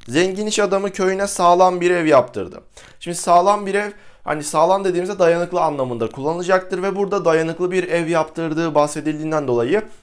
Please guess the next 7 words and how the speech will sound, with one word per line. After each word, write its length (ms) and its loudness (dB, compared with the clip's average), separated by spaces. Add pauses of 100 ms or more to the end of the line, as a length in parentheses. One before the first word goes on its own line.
burası 360 -2
da 220 0 (320)
gerçek 520 0
anlamdır. 760 -8 (1000)
"Geçenki 520 2
söyledikleri, 1120 0
söylediklerini 840 2